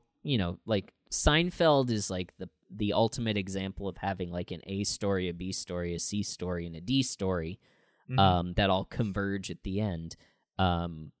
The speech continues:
Speaker 1: so far, I think we've mostly just followed Ray for each episode. We've
Speaker 2: Yeah, there
Speaker 1: really
Speaker 2: really
Speaker 1: only
Speaker 2: isn't
Speaker 1: had an A story.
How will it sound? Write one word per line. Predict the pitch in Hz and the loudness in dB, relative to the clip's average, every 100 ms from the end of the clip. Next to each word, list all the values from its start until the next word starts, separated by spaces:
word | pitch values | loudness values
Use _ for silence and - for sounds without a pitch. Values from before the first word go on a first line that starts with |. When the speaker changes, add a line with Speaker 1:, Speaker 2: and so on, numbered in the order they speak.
| _ - | _ -6
Speaker 1:
so | - 196 | 4 4
far, | - 208 | 4 2
I | 180 | 2
think | - 185 - | -2 -4 2
we've | 143 | 2
mostly | 120 110 120 185 - 196 143 | 2 0 4 4 4 0 0
just | 101 117 117 - | 0 -2 -2 -2
followed | - 110 113 104 85 | 2 4 6 6 4
Ray | 85 101 110 95 | 2 4 4 2
for | 87 - 85 | -2 -6 -6
each | 90 92 - | -4 -6 -6
episode. | 101 - - 67 50 - _ _ _ _ - | -8 -6 -8 -8 -12 -16 _ _ _ _ 6
We've | |
Speaker 2:
Yeah, | 151 | 8
there | 139 139 | 10 10
Speaker 1:
really | 143 120 | 10 8
Speaker 2:
really | 156 | 6
Speaker 1:
only | 139 | 4
Speaker 2:
isn't | 139 | 2
Speaker 1:
had | 127 | 0
an | 87 76 | -2 -6
A | 87 | -6
story. | - - - - - | -6 -6 -8 -16 -18